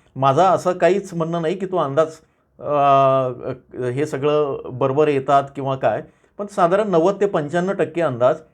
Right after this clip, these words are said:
खरे ठरलेले आहे. बाकीचे हवामान अंदाज आणि, अ, लागवडीचा अंदाज आणि एकूणच जी काही परिस्थिती असते, निर्यातीच्या धोरणांचा अंदाज, यावर तुमच्या बाजारभावाच्या किमती किंवा बाजारभावाचे अंदाज अवलंबून असतात.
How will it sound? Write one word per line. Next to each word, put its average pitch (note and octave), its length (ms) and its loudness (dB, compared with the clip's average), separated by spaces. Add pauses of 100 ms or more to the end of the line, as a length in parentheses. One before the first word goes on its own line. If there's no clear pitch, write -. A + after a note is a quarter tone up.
(180)
खरे D3 200 -2
ठरलेले B2+ 420 -6
आहे. A2 300 0 (280)
बाकीचे C#3 520 0
हवामान F#3 420 2
अंदाज D3+ 640 2 (100)
आणि, D3+ 400 -6 (380)
अ, C#3 360 4
लागवडीचा E3 640 2
अंदाज C3 420 0 (360)
आणि E3 240 -4
एकूणच A#3+ 420 -4
जी F3+ 120 -6
काही F#3 160 4
परिस्थिती D#3 520 0
असते, B2 240 -2
निर्यातीच्या C#3+ 600 2
धोरणांचा C#3+ 540 0
अंदाज, A#2+ 320 0 (440)
यावर D3+ 400 4
तुमच्या D#3+ 360 -4
बाजारभावाच्या D3+ 800 2
किमती F#3+ 480 -6 (240)
किंवा D#3 160 -2
बाजारभावाचे C#3 640 2
अंदाज C3 420 0
अवलंबून C3+ 420 -2
असतात. F#2+ 320 -10